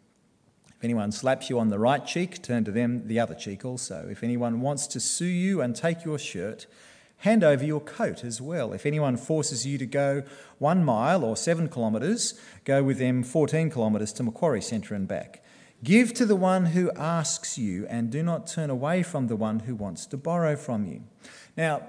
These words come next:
Jesus is reflecting back here on Leviticus twenty-four in Moses' law, where it says,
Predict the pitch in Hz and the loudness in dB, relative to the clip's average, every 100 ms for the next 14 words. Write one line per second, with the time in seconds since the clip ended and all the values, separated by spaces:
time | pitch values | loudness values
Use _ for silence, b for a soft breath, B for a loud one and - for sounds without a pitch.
0 | - 139 214 247 220 165 170 - 151 - | -12 -2 2 2 0 -2 -4 -4 -6 -6
1 | - 185 185 170 143 131 127 - - 175 | -2 -2 0 -2 0 -2 -4 -8 -4 -2
2 | 170 170 - 120 98 101 - - 120 120 | -2 -6 -8 -6 -4 -6 -10 -12 -6 -4
3 | 120 - - _ - 127 113 156 160 160 | -6 -8 -16 _ -10 -6 -4 -4 -4 -8
4 | - - 123 110 - - 247 127 80 110 | -8 -6 -4 -4 -6 -2 0 0 -2 -8
5 | - 131 120 98 95 101 110 117 117 202 | -14 -8 -4 -4 -6 -8 -8 -10 -6 0
6 | 208 95 113 123 120 - 87 113 127 | 0 0 0 0 -2 -4 -4 -6 -8